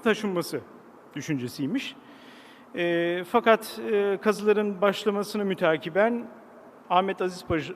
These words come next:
Paşa'nın birdenbire ölmesi üzerine de proje rafa kaldırılmış. Önceki sultanlar kadar olmasa da, detaylı çalışmalar yapılmamış olsa da, Sultan Abdülmecit döneminde de yine aynı, e, Karadeniz Marmara Kanal projesi,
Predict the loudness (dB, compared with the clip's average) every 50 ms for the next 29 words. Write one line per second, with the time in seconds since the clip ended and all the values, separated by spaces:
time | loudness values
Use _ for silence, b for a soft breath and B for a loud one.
0 | -10 -4 -2 0 0 0 0 -2 0 -2 0 2 4 4 4 4 2 2 2 2
1 | 2 0 0 -2 -2 0 0 0 0 0 -2 -2 -2 -4 -4 -8 -16 -16 -6 0
2 | 0 0 2 2 2 0 0 -2 -2 -6 -4 -4 -4 -4 -6 -8 -10 -10 -10 -10
3 | -14 -16 -18 -20 -20 -20 B B B B B B B B B B -2 -2 -2 0
4 | -2 -4 -2 -2 -2 -2 -2 -4 -2 -2 -2 0 0 0 -2 0 -2 -2 0 0
5 | 0 0 -2 -4 -4 -2 -2 0 0 0 0 0 0 -2 0 2 2 2 2 -2
6 | -6 -8 -4 -4 -2 0 0 0 0 0 -2 -4 -4 -4 -4 -4 -2 0 0 0
7 | 0 -2 -2 -2 -2 0 0 0 -2 -2 -2 -2 -2 -2 -2 -2 0 0 -2 -2
8 | -4 -12 B B B B B B B -6 -6 -4 -2 0 0 2 2 0 0 -2
9 | -2 -2 0 0 0 -2 -4 -6 -6 -10 -14 -16 -18 -20 -20 -20 -20 -8 0 2
10 | 2 4 4 2 2 0 0 0 0 0 2 4 2 2 2 0 -10 -18 -20 -20
11 | -16 -8 -2 2 4 4 4 4 2 2 2 4 4 4 2 2 -4 -10 -18 -20
12 | -20 -20 -12 -4 0 0 0 2 2 2 2 2 0 -2 -2 -2 -2 -2 0 0
13 | -2 -2 -2 -2 0 0 0 0 0 -2 -4 -2 -2 -2 -2 -2 -4 -4 -4 -4
14 | -4